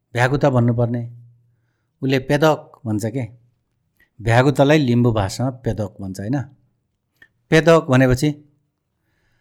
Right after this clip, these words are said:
हाम्रोमा उत्तर गल्ती दियो भने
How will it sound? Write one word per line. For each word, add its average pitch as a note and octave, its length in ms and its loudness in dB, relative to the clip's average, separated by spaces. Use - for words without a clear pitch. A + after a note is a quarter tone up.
हाम्रोमा D3 440 4
उत्तर D#3 640 0
गल्ती C#3 380 2
दियो C#3 180 2
भने C#3+ 400 0